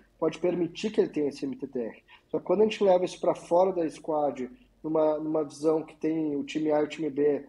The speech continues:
apresentando seus resultados, gera comparação, e aí gera ruído. Então, não levem os números, levem só o, o, as barras, né, as linhas, as barras, as tendências, sem mostrar o número, é, cheio ali,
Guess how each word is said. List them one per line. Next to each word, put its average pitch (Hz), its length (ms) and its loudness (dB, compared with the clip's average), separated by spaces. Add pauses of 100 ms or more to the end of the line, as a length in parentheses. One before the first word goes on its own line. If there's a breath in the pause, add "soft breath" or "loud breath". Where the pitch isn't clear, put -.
(120)
apresentando 143 560 -2
seus 135 400 -4
resultados, 139 800 -2 (720)
gera 160 340 6
comparação, 170 1040 0 (420)
e 165 80 2
aí 165 160 8
gera 175 240 6
ruído. 160 460 2 (280 loud breath)
Então, 170 320 2
não 190 360 4
levem 190 360 4
os 165 140 -6
números, 160 400 -4
levem 147 300 -2
só 175 440 -2 (380 loud breath)
o, 175 60 -4
o, 151 640 -4
as 143 260 0
barras, 143 640 0
né, 135 240 4
as 120 120 2
linhas, 147 460 2
as 123 120 -6
barras, 147 500 2
as 131 120 -6
tendências, 143 680 -2 (280 soft breath)
sem 151 160 -2
mostrar 156 320 0
o 151 40 4
número, 151 520 0 (260 loud breath)
é, 147 380 0
cheio 151 360 2
ali, 143 220 4